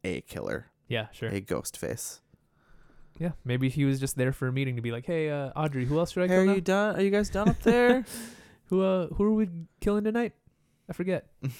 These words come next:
Speaker 2: Um, I wanted to come back to Tyler, who, again, from the
Speaker 1: Mm.
Speaker 2: first part, um, his girlfriend Nina gets killed,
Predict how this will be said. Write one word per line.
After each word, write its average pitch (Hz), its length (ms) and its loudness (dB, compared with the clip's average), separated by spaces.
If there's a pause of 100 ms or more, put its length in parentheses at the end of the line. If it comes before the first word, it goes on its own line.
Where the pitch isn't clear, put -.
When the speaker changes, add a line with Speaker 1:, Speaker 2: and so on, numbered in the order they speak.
(540)
Speaker 2:
Um, 147 580 4 (300)
I 175 40 4
wanted 196 180 6
to 185 80 4
come 180 200 2
back 170 220 4
to 131 80 2
Tyler, 156 680 0 (320)
who, 135 140 0
again, 127 240 0
from 131 180 -2
the 123 60 2
Speaker 1:
Mm. 95 100 -6
Speaker 2:
first 135 380 -2
part, 110 360 0 (640)
um, 113 560 -6 (720)
his 131 400 0
girlfriend 127 480 0
Nina 127 240 -2
gets 120 220 -4
killed, 107 440 -6